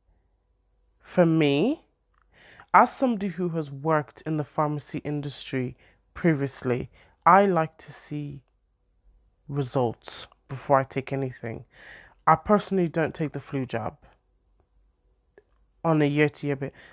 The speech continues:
I took it once, the thing nearly, I nearly died. I said, "Never again. It's not for me," okay? Now, with the vaccine, I'm choosing not to take it yet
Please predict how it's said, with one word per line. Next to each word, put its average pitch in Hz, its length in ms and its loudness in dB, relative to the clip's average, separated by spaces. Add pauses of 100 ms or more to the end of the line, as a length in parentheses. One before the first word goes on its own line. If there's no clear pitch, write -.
(140)
I 165 40 -6
took - 260 -6
it 185 100 4
once, 160 340 -2
the 147 120 -8
thing 165 280 0
nearly, 151 280 0
I 147 80 2
nearly 151 280 2
died. 135 460 0 (420)
I 143 60 -2
said, 147 280 -4
"Never 139 300 0
again. 123 400 -2 (540)
It's - 160 -8
not 147 160 2
for - 160 -8
me," 123 320 -4 (260)
okay? 143 440 0 (520)
Now, 151 460 2 (1200)
with 220 240 4
the 247 80 4
vaccine, 156 800 -2 (480)
I'm 185 320 4 (160)
choosing 156 960 -2 (420)
not 180 340 4
to 208 120 -8
take 180 420 -4
it 165 260 -8
yet 180 920 0